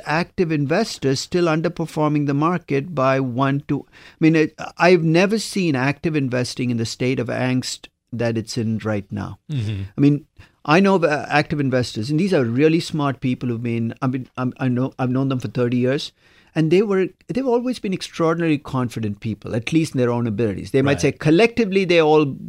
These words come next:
Speaker 1: lose, but we win because we, those people are having second thoughts about what they be, they will, they might never mention to their clients. Of course, they couldn't do it.
Speaker 2: Uh,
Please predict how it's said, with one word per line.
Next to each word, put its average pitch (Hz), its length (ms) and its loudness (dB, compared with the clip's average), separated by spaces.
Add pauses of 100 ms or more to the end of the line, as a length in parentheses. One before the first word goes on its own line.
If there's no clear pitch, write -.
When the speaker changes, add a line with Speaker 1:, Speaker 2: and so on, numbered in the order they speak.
(380)
Speaker 1:
lose, 139 540 0
but 139 280 0
we 139 440 -2
win 156 340 2
because 131 400 -2
we, 120 80 -4 (640)
those 151 460 2
people 190 440 -2
are 156 120 2
having 143 340 0
second 127 520 -4
thoughts 110 320 -2
about 117 220 -4
what 117 200 -4
they 117 120 -2
be, 113 180 -4
they 156 160 4
will, 147 280 4
they 143 180 4
might 127 180 2
never 135 220 0
mention 131 340 -2
to 107 60 -2
their 104 120 -4
clients. 147 460 -4
Of 101 120 -10
course, 113 180 -2
they 117 80 -4
couldn't 113 240 -4
do 101 140 -2
it. 113 140 -6
Speaker 2:
Uh, 127 120 -10